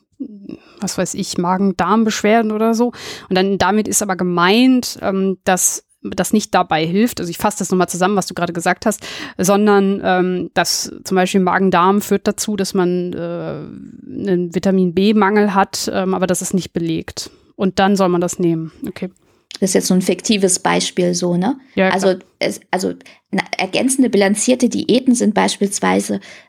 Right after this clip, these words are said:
Speaker 2: ähm, für so angeborene Stoffwechselerkrankungen eigentlich gedacht, wo eben ein
Speaker 1: Ach so.
Speaker 2: bestimmtes, ähm,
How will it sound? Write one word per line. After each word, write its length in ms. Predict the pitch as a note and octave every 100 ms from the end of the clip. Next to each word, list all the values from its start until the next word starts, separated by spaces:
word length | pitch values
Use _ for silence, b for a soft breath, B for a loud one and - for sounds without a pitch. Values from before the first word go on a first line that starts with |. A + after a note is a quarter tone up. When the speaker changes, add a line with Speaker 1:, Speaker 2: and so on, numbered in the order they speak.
| -
Speaker 2:
ähm, 200 | F#3 F#3
für 340 | F3+ F#3 F#3 -
so 160 | - -
angeborene 640 | F#3+ A3+ G3+ F#3 G3 G3+
Stoffwechselerkrankungen 1300 | - A#3 - C4 - B3+ - G#3 - G#3 - A#3 G#3+
eigentlich 540 | - G3 B3 A#3+ A#3+ -
gedacht, 460 | G3+ G#3+ A#3 - -
wo 140 | G#3
eben 280 | - G3+ G#3+
ein 60 | -
Speaker 1:
Ach 80 | F#3+
so. 80 |
Speaker 2:
bestimmtes, 680 | - F#3 A3+ A#3+ A#3 A3 - b b b b b -
ähm, 440 | F#3+ F#3 F#3+